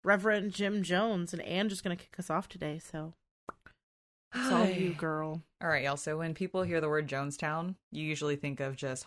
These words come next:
Speaker 2: horror and death, and this is where you get all of those, like, horrible memes of the Kool-Aid Man <laughs> and shit like that. But what I wanna talk about is the beginnings of this, which were actually pretty noble and came out, I just, it,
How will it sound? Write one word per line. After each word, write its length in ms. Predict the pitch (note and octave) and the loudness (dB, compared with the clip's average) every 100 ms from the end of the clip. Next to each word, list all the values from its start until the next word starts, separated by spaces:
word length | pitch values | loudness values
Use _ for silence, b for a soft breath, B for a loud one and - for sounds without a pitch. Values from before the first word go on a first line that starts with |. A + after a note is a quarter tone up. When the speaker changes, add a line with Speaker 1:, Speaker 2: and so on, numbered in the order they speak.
| - | -4
Speaker 2:
horror 460 | F3 E3+ E3+ E3+ - | 0 0 2 0 -2
and 320 | C3+ B2+ B2 - | -4 -6 -6 -4
death, 300 | D#3 D#3 C#3+ - | 0 0 -2 -6
and 160 | D#3+ C#3+ | -4 -2
this 160 | C#3+ C#3 | -4 -6
is 140 | - | -8
where 80 | C#3+ | -6
you 180 | C#3+ D3 | -6 -4
get 240 | C#3+ C3+ C3+ | -4 -4 -4
all 180 | C3 | -4
of 160 | C3+ C#3 | -4 -4
those, 300 | C3 D#2 D3 | -6 -6 -6
like, 180 | F2+ - _ - | -6 -8 _ -6
horrible 280 | D#3 C#3 C3+ | -4 -4 -4
memes 320 | C#3 C#3+ C#3+ | -4 -4 -6
of 80 | - | -10
the 60 | |
Kool-Aid 520 | - E3 E3 D#3+ D#3+ D#3 | -8 -6 -4 -2 -2 -4
Man 400 | D#3+ D#3 D3+ - - | -6 -4 -2 -2 -4
<laughs> 180 | - - | -16 -4
and 180 | A#3 G#3+ | -2 0
shit 220 | - - - | -2 -4 -4
like 200 | D3 - | -4 0
that. 380 | G3+ E3+ D3 - B B B B | 4 4 4 -2 B B B B
But 360 | G3 G3 F#3 - _ _ _ _ - | 2 4 4 0 _ _ _ _ 4
what 120 | E3+ | 6
I 60 | A#3+ | 8
wanna 140 | A#3 | 6
talk 180 | G#3 F#3 | 2 2
about 300 | E3+ D#3+ - | 4 4 4
is 380 | E3 D#3 D3 - - | 0 0 0 -6 -6
the 60 | D3+ | -4
beginnings 600 | D3 G3+ A3+ E3+ D3+ - | 0 2 2 0 -2 -2
of 260 | D3+ B2+ | -6 -4
this, 360 | B2+ B2+ C#3+ - | -2 -2 -2 -4
which 140 | E3 | -4
were 120 | D#3+ - | -2 -2
actually 600 | E3+ - F3 D#3 C#3+ C#3+ _ _ - | -2 -4 -2 0 0 -4 _ _ -10
pretty 320 | - D3+ F#3 | -2 -2 -2
noble 540 | C#3 D3 G3+ A3+ B3 _ _ - | -2 -2 -2 -4 -6 _ _ -4
and 400 | E3+ D3+ C#3+ C#3 | 0 0 0 -4
came 220 | - E3 | -8 -4
out, 320 | D#3 D3 D3 - | -2 -2 -2 -8
I 160 | - - | -16 -14
just, 200 | - - | -12 -4
it, 140 | F#3+ | -4